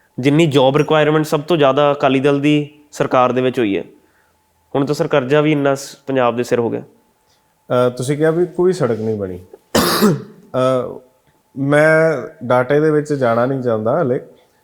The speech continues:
Speaker 2: ਪਰ ਸਿੱਧੀ ਜੀ ਗੱਲ ਹੈ, ਜੋ ਅਸੀਂ ਦੇਖਦੇ ਹਾਂ, ਮੈਂ ਪਟਿਆਲੇ ਜਾਂਦਾ, ਪਟਿਆਲੇ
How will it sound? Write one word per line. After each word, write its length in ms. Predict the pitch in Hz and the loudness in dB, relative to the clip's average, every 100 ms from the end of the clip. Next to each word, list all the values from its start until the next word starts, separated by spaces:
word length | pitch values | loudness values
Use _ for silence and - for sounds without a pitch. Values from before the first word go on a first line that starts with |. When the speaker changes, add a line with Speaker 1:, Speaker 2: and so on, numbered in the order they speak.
| _ _ | _ _
Speaker 2:
ਪਰ 120 | 190 | -4
ਸਿੱਧੀ 280 | 196 175 185 | -2 -2 -2
ਜੀ 180 | 190 180 | 0 2
ਗੱਲ 220 | 139 131 | 2 2
ਹੈ, 300 | 151 180 - - - | 2 0 -6 -20 -18
ਜੋ 280 | 131 123 147 | -8 -2 0
ਅਸੀਂ 160 | 160 180 | 0 0
ਦੇਖਦੇ 420 | 135 113 104 107 | 0 0 0 -2
ਹਾਂ, 80 | 85 - _ _ _ _ _ _ | -4 -12 _ _ _ _ _ _
ਮੈਂ 100 | 143 | -4
ਪਟਿਆਲੇ 480 | 160 180 160 151 170 | -2 0 2 4 4
ਜਾਂਦਾ, 300 | 143 104 98 | 2 0 -6
ਪਟਿਆਲੇ 840 | 120 135 143 143 151 156 156 143 | -8 0 2 4 4 2 2 -2